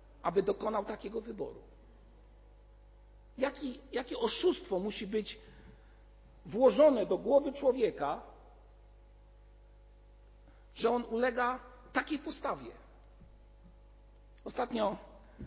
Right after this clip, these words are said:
odeszła, e, z tej ziemi sąsiadka, nasza sąsiadka mieszkająca koło nas.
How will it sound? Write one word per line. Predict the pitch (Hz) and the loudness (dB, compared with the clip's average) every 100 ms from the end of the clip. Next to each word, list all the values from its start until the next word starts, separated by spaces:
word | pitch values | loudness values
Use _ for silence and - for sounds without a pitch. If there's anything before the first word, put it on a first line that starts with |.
| - - - - | -16 -20 -18 -6
odeszła, | 175 220 - 196 180 190 180 - - - | 2 4 4 4 4 2 -4 -14 -14 -6
e, | 143 143 139 135 - - - - - - - - - - - - - - - - - - - | -2 -2 -2 -6 -12 -20 -20 -20 -20 -20 -20 -20 -20 -20 -6 -6 -6 -10 -20 -20 -20 -20 -20
z | - | -10
tej | - 139 | -6 -2
ziemi | 165 151 151 160 156 - - - - - - - - - | 0 2 0 -2 -8 -18 -20 -20 -20 -20 -20 -20 -20 -8
sąsiadka, | - 226 196 143 - - - 180 - - - - - - - - | -4 -2 -2 -4 -10 -14 -10 -10 -10 -18 -20 -20 -20 -20 -20 -12
nasza | 190 - | -10 -8
sąsiadka | 151 147 165 147 - 131 - - - 151 | -10 -8 -6 -6 -8 -8 -10 -16 -12 -8
mieszkająca | 147 - 143 139 143 135 - - - - - - | -6 -4 -2 -2 -4 -6 -6 -16 -18 -20 -16 -2
koło | 139 135 | 0 2
nas. | 135 - - | 0 -4 -10